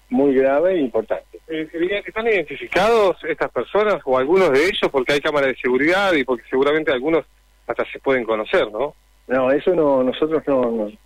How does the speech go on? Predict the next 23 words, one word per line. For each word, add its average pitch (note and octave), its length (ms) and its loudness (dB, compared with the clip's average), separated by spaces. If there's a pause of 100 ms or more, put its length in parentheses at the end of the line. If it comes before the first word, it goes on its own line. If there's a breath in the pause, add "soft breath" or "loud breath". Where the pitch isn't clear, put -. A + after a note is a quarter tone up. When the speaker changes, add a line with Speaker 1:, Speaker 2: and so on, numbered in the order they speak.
(300)
Speaker 1:
no, A2+ 220 0
no, A2 140 0
no C3 260 4
debemos D#3 540 2
y B2 100 -6
no B2+ 180 2
podemos. D#3 600 0
Eso C#3 240 -2
está, C3+ 400 -2 (460 loud breath)
este, A2+ 760 -2 (120)
en A#2+ 100 0
el A#2+ 120 0
órbita C3+ 420 2
de A#2+ 120 4
la A#2 140 -2
justicia F3+ 720 0
y A2 560 -4
seguramente B2 680 2
ellos C3+ 240 0
son C3 160 0
los B2 160 0
que A#2 180 -2
dictaminarán, B2+ 840 0